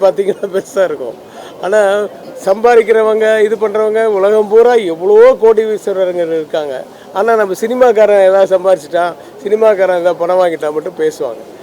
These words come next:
அது ஏன்னா அதுக்கு ஒரு கவர்ச்சி, அதான் நட்சத்திர அந்தஸ்துன்னு சொல்லுவாங்க. அதே மாதிரி அரசியல்ல, அரசியல்ல இருக்கவங்க பெருசா சம்பாரிச்சாங்க, இது பண்றாங்க அப்படின்னா அது நேர்மையா சம்பாதிச்சாங்களா, எப்படி சம்பாதிச்சாங்கன்னு அவங்களுக்கு தான் தெரியும்.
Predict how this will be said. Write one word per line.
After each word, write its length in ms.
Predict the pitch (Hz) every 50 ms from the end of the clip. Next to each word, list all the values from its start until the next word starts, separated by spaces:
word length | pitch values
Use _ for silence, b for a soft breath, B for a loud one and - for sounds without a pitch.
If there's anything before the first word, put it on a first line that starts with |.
| B B B B
அது 140 | - 147 175
ஏன்னா 40 | 208
அதுக்கு 320 | 247 247 233 214 202 190
ஒரு 120 | 196 185 -
கவர்ச்சி, 460 | - 180 202 214 214 - - - 143 - - - - - -
அதான் 180 | 156 175 208 202
நட்சத்திர 560 | 175 170 160 - 208 190 190 185 175 170 165
அந்தஸ்துன்னு 400 | 156 147 160 147 - - 160 156
சொல்லுவாங்க. 420 | 143 151 139 139 131 120 117 113 113 B B B B B
அதே 220 | - 170 214 247 254
மாதிரி 300 | 247 240 240 240 233 202
அரசியல்ல, 500 | 185 190 175 190 190 180 160 156 151 151 151 156 - - - - - - - - -
அரசியல்ல 480 | - 165 185 - - 220 214 190 190 185
இருக்கவங்க 540 | 165 160 180 180 175 175 180 180 175 165 156 156 156 160 156 147 -
பெருசா 400 | 160 151 143 - 175 160 156 147 143 143 139 139 131 -
சம்பாரிச்சாங்க, 680 | 143 139 143 156 151 143 - - 143 135 135 147 170
இது 120 | 170 151 147
பண்றாங்க 340 | 139 147 135 135 131 135 135
அப்படின்னா 360 | 127 139 143 175 220 254 370 B B B B B B B - -
அது 140 | - 269 262
நேர்மையா 400 | 240 233 247 247 240 262 254 247
சம்பாதிச்சாங்களா, 840 | 180 214 214 208 220 214 202 170 196 190 190 196 202 220 214 202 180
எப்படி 120 | - 202 -
சம்பாதிச்சாங்கன்னு 520 | 190 185 180 180 175 170 175 170 185 202
அவங்களுக்கு 500 | 202 180 175 175 175 175 175 170 160 160
தான் 140 | 175 175 165
தெரியும். 260 | 156 156 143 139 135